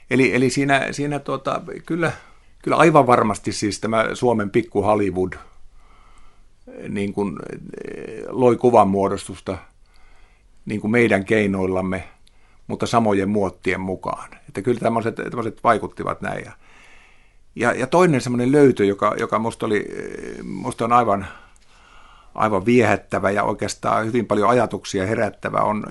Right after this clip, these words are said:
Joel Rinteen nimeämä suosikkielokuva. Tämä on neljäkymmentäluvun lopulta. Ja hän elokuva-aitan kyselemänä niin sitten nimesi John Fordin elokuvan Elämisen oikeus,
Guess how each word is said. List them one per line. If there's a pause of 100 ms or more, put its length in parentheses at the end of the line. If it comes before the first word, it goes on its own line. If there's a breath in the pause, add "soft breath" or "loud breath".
(100)
Joel
Rinteen (1120 soft breath)
nimeämä
suosikkielokuva.
Tämä
on
neljäkymmentäluvun
lopulta. (1160 soft breath)
Ja
hän
elokuva-aitan (140)
kyselemänä
niin
sitten (140)
nimesi (440 soft breath)
John
Fordin
elokuvan
Elämisen
oikeus,